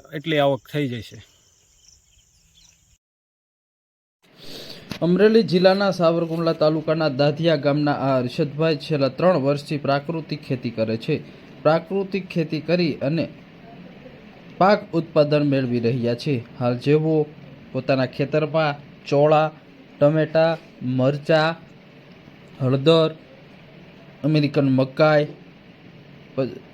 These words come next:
Speaker 2: કેળા, સાથે જ કોબી, ફ્લાવર તેમજ અન્ય શાકભાજીનું વાવેતર કર્યું છે અને શાકભાજીનું વાવેતર કર્યા બાદ સો ટકા ઓર્ગેનિક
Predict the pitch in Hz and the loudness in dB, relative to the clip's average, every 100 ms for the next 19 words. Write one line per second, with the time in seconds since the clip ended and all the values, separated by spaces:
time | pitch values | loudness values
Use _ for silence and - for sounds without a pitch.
0 | - - - - 160 165 160 151 151 - | -20 -20 -18 0 4 6 6 4 0 -10
1 | - - - - - - - - - 160 | -20 -20 -20 -20 -20 -20 -20 -18 0 2
2 | 170 220 180 131 131 - 151 156 165 156 | 4 4 4 0 -6 2 4 6 4 4
3 | 151 - - - - - 165 156 156 156 | -2 -10 -20 -20 -20 -6 2 4 6 6
4 | 156 151 - - - - - - - - | 4 4 0 -12 -20 -20 -20 -20 -20 -20
5 | - - - - - 214 196 120 - - | -20 -20 -20 -8 4 6 6 2 -6 -14
6 | - 196 226 208 117 - - 170 165 165 | 4 6 8 6 2 -2 0 4 4 4
7 | 170 151 180 190 139 135 135 139 123 - | 0 2 2 2 2 2 2 -2 -6 -4
8 | 104 104 107 - 143 117 - - - 151 | -8 -6 -8 -2 -4 -4 -12 -14 -4 -2
9 | 120 - 151 147 - 151 147 151 143 135 | -2 0 0 0 0 0 0 -4 0 0
10 | 139 139 135 135 131 131 123 156 135 - | 0 -4 -4 -4 -2 -2 0 0 0 -4
11 | - - - - - - 196 208 180 175 | -20 -20 -20 -20 -20 -2 4 4 4 2
12 | 175 170 - 151 151 170 170 170 | 4 4 4 0 2 0 2 0